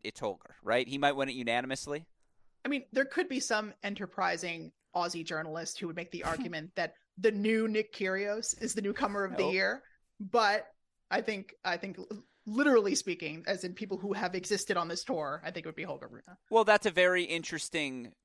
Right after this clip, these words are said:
Speaker 1: point to make because that leads us to our final serious award, which is, of course, the comeback player of the year. I don't think Nick Kyrgios qualifies in that category, but, like,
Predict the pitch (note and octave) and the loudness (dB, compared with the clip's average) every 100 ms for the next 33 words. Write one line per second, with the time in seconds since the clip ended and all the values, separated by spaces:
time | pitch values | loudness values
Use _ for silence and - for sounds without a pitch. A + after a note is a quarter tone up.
0 | - - D3+ - D3 D3 C#3+ C3+ C3+ C3 | -10 -4 -4 -4 0 0 0 -2 0 2
1 | B2+ B2+ B2 C3 A#2+ B2+ A2 - C3 B2+ | 2 -2 -6 -6 -4 0 0 2 0 0
2 | A#2 - D3 C3 A2 - A2 G#2+ G#2+ G#2 | -4 -4 -4 -2 -2 -2 -4 -2 -4 -6
3 | - - G#2+ - A2 - - A2+ G#2 G2 | -12 -10 -10 -6 -8 -6 -6 -2 0 -2
4 | - - G#2+ G#2 G2 G#2 G2+ G2+ G2 G#2+ | -2 -4 0 0 2 0 0 -12 -10 -4
5 | G#2+ G2+ G2 F#2+ _ - _ _ _ _ | -2 -2 -2 -6 _ -20 _ _ _ _
6 | _ _ _ - A#3 B3+ - D#3+ D3 - | _ _ _ -4 -2 -2 -4 -4 -6 -6
7 | E3+ D3+ A#2+ - - A2+ G#2+ - G#2+ A#2 | -4 -2 -2 -6 -2 2 2 0 0 0
8 | C#3 - - A2+ A#2+ A2+ - A#2 C3 G#2+ | -2 -10 -10 -2 -2 -2 0 0 0 -2
9 | G#2+ G#2+ - B2 - A#2+ A2+ | -2 -2 0 0 4 2 2